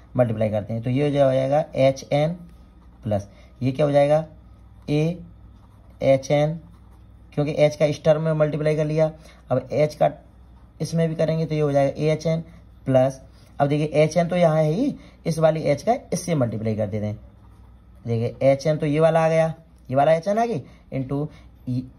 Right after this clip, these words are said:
इस वाली एच की इस bracket से multiply, multiply कर लेते हैं। तो bracket एचएन minus H upon two,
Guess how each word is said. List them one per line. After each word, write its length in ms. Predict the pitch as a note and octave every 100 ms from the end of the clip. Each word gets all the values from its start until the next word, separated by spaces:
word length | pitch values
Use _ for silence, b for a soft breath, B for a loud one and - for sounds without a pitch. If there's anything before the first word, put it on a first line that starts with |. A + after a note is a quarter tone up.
| -
इस 160 | F3 E3
वाली 260 | D#3+ D3+ C3
एच 200 | C3 -
की 220 | F#3 A3 - -
इस 180 | C3+ B2
bracket 320 | A2 G#2 G2+
से 120 | -
multiply, 360 | G#2 G2+ G#2 G#2 -
multiply 380 | B2 A#2 A#2 A2+
कर 100 | A2+
लेते 200 | G#2+ A2
हैं। 160 | A2 B B B B -
तो 60 |
bracket 460 | G2+ B2+ C3 D3 D3+ - - _ -
एचएन 840 | C#3 C#3+ D3 - - C3+ E3 F#3+ B2+ - - A#2
minus 480 | A#2+ A2+ G#2+ C#3+ E3+ - - - -
H 320 | A#2 G2 - - - - - -
upon 460 | B2 C3+ C#3+ F#3+ A3+ - - -
two, 140 | -